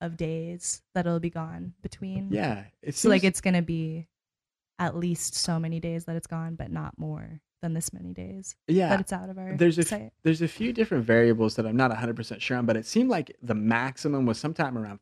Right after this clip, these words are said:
Speaker 2: five weeks. It was, like, forty days or something like that.
Speaker 1: Wow.
Speaker 2: Uh, and then the shortest is,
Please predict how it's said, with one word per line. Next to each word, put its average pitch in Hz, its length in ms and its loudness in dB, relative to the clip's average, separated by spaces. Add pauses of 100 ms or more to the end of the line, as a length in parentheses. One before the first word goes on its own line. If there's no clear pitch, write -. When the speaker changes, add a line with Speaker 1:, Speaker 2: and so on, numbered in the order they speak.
(120)
Speaker 2:
five 107 340 -2
weeks. 110 360 -4
It 110 80 -14
was, 107 100 -10
like, 101 180 -8
forty 120 300 2
days 90 500 -12
or - 40 -20
something 101 280 -14
like - 180 -20
that. - 180 -20 (120)
Speaker 1:
Wow. 208 200 -8 (340)
Speaker 2:
Uh, 92 380 -10 (440)
and 113 180 4
then 110 180 4
the 101 80 0
shortest 123 560 4
is, 107 120 -8